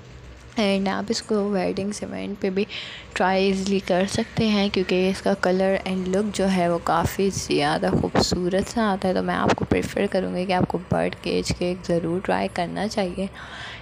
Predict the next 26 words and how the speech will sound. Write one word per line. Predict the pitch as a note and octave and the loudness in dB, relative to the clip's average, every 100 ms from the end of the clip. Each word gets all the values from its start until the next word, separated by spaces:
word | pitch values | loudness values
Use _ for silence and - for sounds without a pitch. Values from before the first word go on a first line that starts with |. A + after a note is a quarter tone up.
| - | -2
इसमें | G#3+ - | 0 2
आप | G3+ | 2
beautiful | G3+ F#3 F3+ F3+ G3 G3+ | 2 2 2 2 0 2
से | G3+ F#3+ | 0 0
birds | F#3 F3 F#3 - | 2 2 2 0
भी | G#3+ | 0
बना | G#3 F3+ F3+ F#3 | 0 2 2 2
सकते | G#3 A3+ - G3+ | 2 0 0 2
हैं, | G#3 F#3 F3+ F#3 | 4 4 4 2
Flowers | - F3+ F#3 F#3 G#3 | 0 0 2 0 2
वगैरह | G#3+ G3+ F#3+ F#3+ | 2 2 4 4
आप | F#3 - | 2 0
cage | F3+ F3 F3+ - | 2 2 0 0
पे | G3 | 0
यूज़ | F#3+ F3+ F3 - | 2 2 -2 0
कर | E3 E3+ | 2 2
सकते | - G3 - G3 | 0 -4 0 2
हैं, | F#3+ F3+ - | 4 4 4
Icing | F#3 F3 F#3 - G#3+ | 2 4 2 2 4
से | A3 A#3 | 6 6
यूज़ | A3+ G3 G3 | 4 2 2
बना | F#3 F#3 F3 F3 | 0 0 -4 -4
लीजिए | F#3+ F3+ F#3+ | -4 0 2
आप | F3+ F#3 | 2 2
ये | F3+ | 0
केक, | - F3+ | 2 0